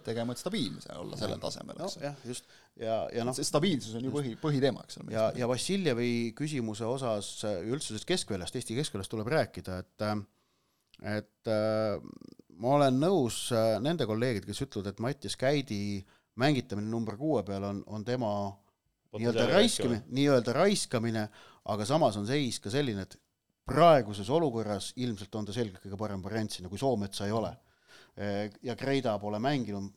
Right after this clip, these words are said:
Speaker 2: teab mis ajast, noh, sinna ei ole häid lahendusi tegelikult hetkel või selliseid, noh, kindlaid, äh, sobivaid lahendusi.
Speaker 1: Ma olen üpris kindel, et kui Häberli käest küsida, et kus sa Käiti oleks mängida tahtnud, ta ütleks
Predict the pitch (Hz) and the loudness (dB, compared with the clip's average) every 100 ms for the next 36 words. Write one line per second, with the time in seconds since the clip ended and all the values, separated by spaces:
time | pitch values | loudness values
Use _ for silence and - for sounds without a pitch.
0 | _ - 143 120 143 180 185 117 - - | _ -6 -2 -2 0 4 6 4 0 -14
1 | _ _ _ _ - 117 - 76 - _ | _ _ _ _ -6 -6 -6 -16 -18 _
2 | _ _ - 143 139 127 165 117 82 - | _ _ -2 4 6 8 8 6 2 0
3 | 143 127 107 - 135 131 98 90 92 - | 2 2 0 2 4 4 0 -8 -14 -8
4 | 117 104 95 98 113 107 - - - 107 | -4 -4 -6 -8 -8 -8 -10 -14 -8 -4
5 | 110 104 104 110 131 - - 139 110 101 | -4 -4 -6 -6 -10 -12 -4 -2 -2 -4
6 | 101 104 101 101 135 117 95 98 117 123 | -6 -8 -8 -6 -6 -6 -6 -2 -2 2
7 | 127 127 151 123 117 151 120 110 107 117 | 2 4 4 2 0 0 2 2 2 2
8 | 135 123 107 110 107 - 147 120 - - | 4 4 2 -2 -4 -2 -2 -2 -6 -8
9 | 117 - 120 123 - - - 135 107 - | -8 0 2 2 0 -6 0 0 0 -4
10 | - 127 - 113 - 110 107 110 - - | -2 -4 -4 -12 -6 -6 -6 -10 -10 -10